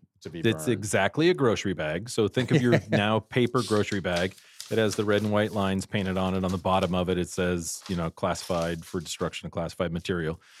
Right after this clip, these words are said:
Speaker 1: Yeah.
Speaker 2: So when I was looking at packaging the Diver ones, like, how do you do it, right? You could, how do you package it? It's not like you, and so for me, just like creating this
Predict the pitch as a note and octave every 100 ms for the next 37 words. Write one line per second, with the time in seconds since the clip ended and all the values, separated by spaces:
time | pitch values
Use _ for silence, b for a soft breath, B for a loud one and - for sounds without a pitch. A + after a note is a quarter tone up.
0 | - F#2 F#2 A2 A2+ G2+ G2+ G2+ G2 -
1 | - _ _ _ A#2 G#2 G#2 A2+ F#2+ G#2+
2 | G2+ G#2+ F2+ - - A#2 B2 A2+ G2+ G#2
3 | F#2 F2+ G#2 F#2 F#2+ A#2+ G#2+ F#2 F2 -
4 | D3 A2 F#2+ C#3 - - - _ E2+ A2
5 | B2 A#2 A#2 F#2+ - - - _ _ _
6 | - B2+ C#3+ B2+ D#3+ - - E2 - G2+
7 | - G2+ F2+ - - G#2+ F#2 A#2 G2+ A#2
8 | B2 C#3+ A2 A2 G#2+ A2+ F#2+ - G#2+ G#2
9 | G2+ F#2+ F#2+ -